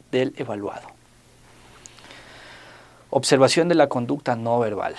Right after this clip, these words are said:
La conducta no verbal incluye todas las expresiones físicas y comportamientos que ocurren sin el uso de las palabras, como gestos, posturas, expresiones faciales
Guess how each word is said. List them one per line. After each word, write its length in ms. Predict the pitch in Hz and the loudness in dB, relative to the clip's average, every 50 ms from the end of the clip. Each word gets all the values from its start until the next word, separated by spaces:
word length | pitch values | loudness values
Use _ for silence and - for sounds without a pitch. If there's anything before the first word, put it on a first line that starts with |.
| - - - - - - - - - - - - - - _ _ - - | -14 -18 -18 -20 -20 -20 -20 -20 -20 -20 -20 -20 -20 -20 _ _ -12 -4
La 160 | 143 139 151 160 | 2 2 2 4
conducta 380 | - 170 170 180 190 185 208 | 2 2 0 0 0 2 2
no 160 | 190 190 185 190 | 2 4 4 4
verbal 300 | 190 185 175 175 180 185 | 4 4 4 4 4 2
incluye 400 | 175 175 - 170 175 180 175 175 | 0 -2 -2 -2 0 0 0 0
todas 460 | 175 - - 156 151 156 160 160 156 | -2 -2 2 4 6 8 8 6 6
las 120 | 156 143 | 6 6
expresiones 640 | 131 127 - - - 113 113 120 120 117 113 - - | 4 2 0 -4 -8 -6 -6 -6 -6 -6 -6 -8 -8
físicas 640 | - - - - 156 165 - - 175 - - 165 156 | -10 -8 -4 -2 -2 -2 -2 -4 -6 -2 0 2 2
y 80 | 147 | 2
comportamientos 800 | 139 - 135 123 127 123 120 - 120 123 135 147 156 170 156 - | 0 -2 -4 -2 -2 -2 -2 -2 -4 -4 -4 -6 -6 -8 -10 -8
que 100 | - 143 | -6 -8
ocurren 380 | 131 - 139 143 143 151 143 135 | -6 -4 -4 -2 -2 -2 -2 -2
sin 260 | - - 147 147 139 | -4 -6 -6 -4 -4
el 120 | 127 123 | -2 -2
uso 260 | 131 131 - - 131 | -2 -4 -4 -4 -4
de 100 | 123 117 | -4 -4
las 180 | 113 110 - - | -4 -6 -8 -10
palabras, 600 | - - - - 101 98 - - - - - - - - - - - - - - _ _ | -10 -10 -8 -6 -6 -6 -6 -10 -14 -20 -20 -20 -20 -20 -20 -20 -20 -20 -20 -20 _ _
como 240 | - - 107 107 101 | -14 -10 -8 -8 -4
gestos, 640 | - - 165 165 160 160 - - 160 156 143 147 - | 2 4 6 6 6 4 2 4 4 4 4 2 -2
posturas, 800 | - - 113 - - - 156 156 160 156 156 151 143 - - | -8 -10 -10 -8 -2 2 4 6 8 8 8 6 6 4 -2
expresiones 560 | - 123 - - - 113 - - 127 127 120 | -10 -12 -14 -14 -14 -10 -8 -6 -6 -6 -6
faciales 600 | - - 107 - 147 151 160 160 156 151 - - | -8 -10 -4 2 6 6 6 6 4 0 -4 -6